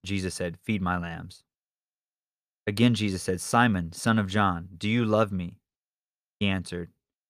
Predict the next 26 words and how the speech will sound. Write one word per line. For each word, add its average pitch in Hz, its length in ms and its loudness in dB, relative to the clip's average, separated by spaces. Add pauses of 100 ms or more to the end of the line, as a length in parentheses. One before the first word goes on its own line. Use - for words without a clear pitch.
(260)
'Yes, 139 340 4
Lord, 90 240 0
you 98 120 -2
know 131 340 4
that 113 120 2
I 98 120 -2
love 92 280 -6
you.' 90 220 -14 (760)
Jesus 104 200 -4
said, 95 160 -2
'Take 104 220 -6
care 104 220 2
of 92 80 -2
my 92 120 -4
sheep.'" - 380 -8 (1500)
The 101 60 -2
third 135 260 6
time 113 220 0
he 101 80 -2
said 95 220 -2
to 92 100 -8
him, 95 100 -8
"Simon, 98 400 0
son 117 240 0
of 107 80 0
John, 98 340 0